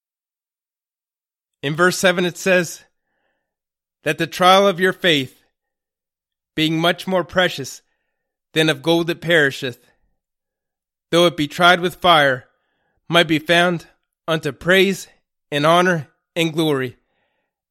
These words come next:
at the appearing of Jesus Christ, whom having not seen, you love, in whom, though now you see him not,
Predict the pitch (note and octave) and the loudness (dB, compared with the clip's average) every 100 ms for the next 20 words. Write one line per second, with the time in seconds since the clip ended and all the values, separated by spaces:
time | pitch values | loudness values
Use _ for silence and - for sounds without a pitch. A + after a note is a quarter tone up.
0 | - E3 D#3+ D3+ C#3+ D3+ F#3 E3+ D3+ C#3 | -4 -2 0 -2 -2 0 2 2 -2 -4
1 | E3+ D#3+ D#3+ - C#3+ A#2+ - - _ _ | -4 -4 -6 -2 -2 -2 -8 -20 _ _
2 | _ _ _ _ _ _ _ _ _ _ | _ _ _ _ _ _ _ _ _ _
3 | G3 G3 F3 F3+ D#3+ D3+ G#3 G#3 - D3+ | 2 2 2 0 0 2 2 0 -4 -6
4 | C#3+ C#3 - _ _ D3+ F3 F3+ D#3+ B2 | -6 -8 -14 _ _ -2 0 4 2 0
5 | - _ _ _ _ _ _ _ _ _ | -8 _ _ _ _ _ _ _ _ _
6 | - E3 D#3+ A3 E3+ C#3 A2 _ _ _ | -4 -2 2 2 2 -2 -12 _ _ _
7 | _ _ _ _ _ _ _ D#3 D#3 E3+ | _ _ _ _ _ _ _ -2 2 4
8 | F#3 F#3 F3 G3+ F#3+ F3+ F3+ D3+ C3 | 4 2 -4 -2 0 2 2 2 -2